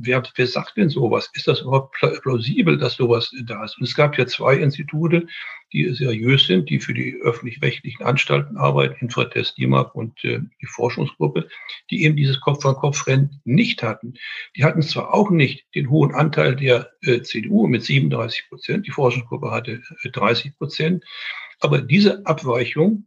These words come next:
die gab, gab es immer, die wird es immer wieder geben, denn wir können keine exakten Prognosen liefern.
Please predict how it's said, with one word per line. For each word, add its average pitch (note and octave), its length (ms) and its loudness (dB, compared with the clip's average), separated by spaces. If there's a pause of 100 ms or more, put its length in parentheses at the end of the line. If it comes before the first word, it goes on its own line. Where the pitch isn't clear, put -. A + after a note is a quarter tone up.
die D#3+ 160 -6
gab, D#3 300 2
gab B2 280 0
es D#3 140 -2
immer, F3 320 2
die D3+ 220 -8
wird C#3+ 160 0
es C#3+ 120 0
immer D3+ 300 2
wieder D3 180 -2
geben, F3 340 2
denn C3+ 200 -4
wir B2+ 240 -6 (140)
können F3 460 2
keine C#3+ 320 0
exakten - 600 -4 (160)
Prognosen C#3+ 640 2
liefern. A#2 580 0